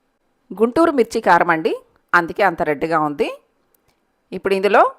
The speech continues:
వేయించి పక్కన పెట్టుకున్న ఎండు రొయ్యలు వేసుకోవాలి. ఈ కర్రీ ఉడుకుతుంటేనే ఆ స్మెల్ పక్కింటి వరకు వెళ్ళాల్సిందేనండి, అంత బాగుంటుంది.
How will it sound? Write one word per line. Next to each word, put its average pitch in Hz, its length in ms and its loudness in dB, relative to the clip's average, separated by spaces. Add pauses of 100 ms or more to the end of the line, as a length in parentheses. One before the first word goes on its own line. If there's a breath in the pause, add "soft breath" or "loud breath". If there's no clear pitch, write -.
(560)
వేయించి 208 340 -4
పక్కన 190 260 0
పెట్టుకున్న 185 360 -2 (680)
ఎండు 175 140 -2
రొయ్యలు 196 220 2
వేసుకోవాలి. 165 540 2 (1400)
ఈ - 80 -12
కర్రీ 180 300 4
ఉడుకుతుంటేనే 202 600 0 (640)
ఆ 165 120 0
స్మెల్ 214 280 -2
పక్కింటి 190 320 0
వరకు 185 220 2
వెళ్ళాల్సిందేనండి, 180 800 0 (420)
అంత 175 200 -6 (100)
బాగుంటుంది. 156 500 0